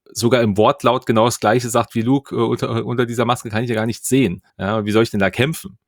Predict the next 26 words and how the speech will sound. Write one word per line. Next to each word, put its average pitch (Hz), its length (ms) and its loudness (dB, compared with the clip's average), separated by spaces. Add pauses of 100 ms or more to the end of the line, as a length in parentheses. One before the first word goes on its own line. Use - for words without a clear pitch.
(140)
Und 95 80 -4
das 107 140 -2
fand 127 160 0
ich - 100 -4
irg-, 120 180 -4
irgendwie, 120 260 -4
das - 160 0
fand 254 120 -4
ich - 60 -2
schön. 113 240 -2
Das 92 160 -4
hat - 140 -2
mich, 135 140 -4
das - 160 -6
hat - 120 -6
mir 135 60 -4
Spaß 127 260 -2
gemacht. 98 160 -6
Das 131 80 2
hat - 60 -8
mir 135 80 4
ein 113 80 2
Lächeln 110 320 0
aufs - 180 -12
Gesicht - 340 -16
gezaubert. - 560 -10